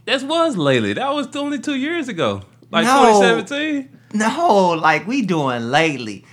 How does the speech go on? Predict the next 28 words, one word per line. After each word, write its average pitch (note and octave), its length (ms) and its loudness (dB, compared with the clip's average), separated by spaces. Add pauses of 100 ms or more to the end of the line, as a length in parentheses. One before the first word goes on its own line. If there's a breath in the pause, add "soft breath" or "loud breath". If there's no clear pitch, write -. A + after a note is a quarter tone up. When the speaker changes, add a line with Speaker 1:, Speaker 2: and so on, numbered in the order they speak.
(140 soft breath)
Speaker 2:
Like, C#3+ 280 0
we G#3+ 120 -2
talking C#3 300 2
about F#2 300 -8
Novich, G#2+ 800 -6
right? A2+ 340 -4
Speaker 1:
Mm-hmm. A#2 300 -4
Speaker 2:
We E3 80 0
talking B2+ 360 -2
about A2 360 -2
Joker, B2+ 600 0
right? B2 400 -2 (220 loud breath)
We F#3 140 -4
talking C3 380 2
about A2 320 -2
the A2+ 60 -18
center, F#3+ 640 2
right? D#3 680 4 (280 loud breath)
We C4+ 180 -2
talking D#3 380 4
about C3 420 4
over D3 540 4
seven E3+ 600 -2
assists F3 800 -4
a C3 220 0
game. D3+ 1000 2 (640 loud breath)
Speaker 1:
Hey, G2 340 0 (100)
I G4+ 180 -4